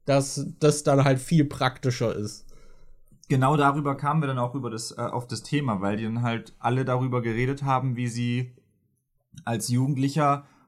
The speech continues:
Speaker 2: heimlich geraucht haben und dann irgendwie doch von ihren Eltern erwischt wurden, dass die eine dann zum Beispiel die Zigarette so, also die hat halt eine Zigarette geraucht und dann kam ihre Mutter irgendwie vorbei und die hat dann die Zigarette so hinter sich gehalten und versteckt, aber hat halt nicht realisiert, dass die qualmt und hinter ihr dann halt der
Speaker 1: Ah,
Speaker 2: Rauch aufsteigt
Speaker 1: ja,
Speaker 2: und die
Speaker 1: ja.
Speaker 2: Mom das dann trotzdem mitkriegt und so.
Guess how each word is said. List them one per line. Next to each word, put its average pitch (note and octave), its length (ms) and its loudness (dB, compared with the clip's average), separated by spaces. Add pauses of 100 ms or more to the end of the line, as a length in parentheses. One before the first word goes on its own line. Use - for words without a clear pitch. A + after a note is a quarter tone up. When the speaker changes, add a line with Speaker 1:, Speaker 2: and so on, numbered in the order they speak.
(100)
Speaker 2:
heimlich C#3 440 4
geraucht C3+ 520 2
haben C#3+ 340 4
und C3 160 0
dann C3 160 2
irgendwie C3+ 320 2
doch C#3 180 2
von C#3 240 0
ihren C3+ 240 0
Eltern C#3 340 2
erwischt B2 420 0
wurden, G2+ 260 0
dass G#2+ 200 -2
die A#2 140 -2
eine A#2+ 240 0
dann A#2+ 160 -2
zum A#2+ 180 -2
Beispiel A#2+ 580 0 (500)
die B2 120 -2
Zigarette C3 520 2
so, C3 260 0
also A2 260 -2
die A2 140 -4
hat A2 140 -4
halt G#2 200 -2
eine G2 100 -8
Zigarette G#2+ 460 -2
geraucht A#2 360 0
und G#2 100 -2
dann G2 140 0
kam G#2 240 0
ihre G2+ 200 0
Mutter C3+ 280 0
irgendwie B2+ 340 0
vorbei A#2+ 380 2
und A#2 140 -2
die A#2+ 140 0
hat B2 100 2
dann C3 140 0
die A#2 120 0
Zigarette B2 440 2
so A2+ 120 2
hinter C#3 280 4
sich A#2 200 -2
gehalten A#2 360 -2
und A#2+ 80 -2
versteckt, C3 520 -4
aber A2 200 0
hat A2 140 -2
halt A2+ 140 0
nicht A#2+ 200 -4
realisiert, A#2 500 0
dass A2+ 160 -4
die G#2 140 -4
qualmt C3 420 2
und A#2 160 -2
hinter C3 320 4
ihr B2 160 2
dann A#2 160 0
halt A#2 160 2
der A2 160 4
Speaker 1:
Ah, G#2 40 4
Speaker 2:
Rauch A#2+ 220 4
aufsteigt G#2 520 -2
Speaker 1:
ja, A#2 80 2
Speaker 2:
und A#2 60 2
die A2 40 2
Speaker 1:
ja. A2 60 2
Speaker 2:
Mom A2+ 180 2
das A#2 120 -6
dann G#2 120 0
trotzdem C3+ 400 -2
mitkriegt F#2+ 380 -4
und F#2 100 -2
so. G#2+ 300 -2